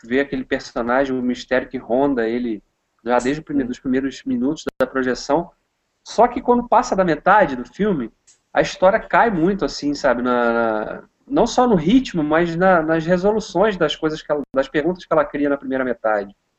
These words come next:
Speaker 1: Então isso
Speaker 2: Aí
Speaker 1: me,
Speaker 2: vai tudo pra
Speaker 1: me
Speaker 2: solução
Speaker 1: decepcionou
Speaker 2: fácil,
Speaker 1: um pouquinho.
Speaker 2: né?
Speaker 1: É, não
Speaker 2: Pô.
Speaker 1: digo nem que é solução fácil, porque na verdade quando você, o filme termina, você fica, "Ué, pô, mas será que é isso? Será que é aquilo?"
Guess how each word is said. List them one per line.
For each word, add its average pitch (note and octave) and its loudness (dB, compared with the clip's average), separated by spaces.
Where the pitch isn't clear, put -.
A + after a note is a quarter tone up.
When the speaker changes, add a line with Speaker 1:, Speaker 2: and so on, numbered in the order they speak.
Speaker 1:
Então F#3 2
isso G3 -2
Speaker 2:
Aí A3 4
Speaker 1:
me, - -
Speaker 2:
vai C3 4
tudo - -12
pra F3 2
Speaker 1:
me E3+ 0
Speaker 2:
solução F#3+ 2
Speaker 1:
decepcionou G3 6
Speaker 2:
fácil, G#3 2
Speaker 1:
um G3+ 4
pouquinho. A3+ -10
Speaker 2:
né? - -12
Speaker 1:
É, F#4 4
não C4+ 6
Speaker 2:
Pô. G#3 4
Speaker 1:
digo A#3+ 4
nem B3 2
que E4+ 2
é D#4+ 0
solução B3+ 0
fácil, G3+ 4
porque D#3+ 0
na D#3+ 4
verdade D#3+ 4
quando G3+ -2
você, F#3+ -2
o D3 -8
filme F3 -6
termina, E3+ 0
você G3 -6
fica, F#3 -6
"Ué, C3+ 4
pô, - -16
mas A2 -8
será C3+ -2
que - -10
é G#2+ -2
isso? E3 -4
Será C#3+ 2
que - -10
é B2+ -8
aquilo?" F#3+ -6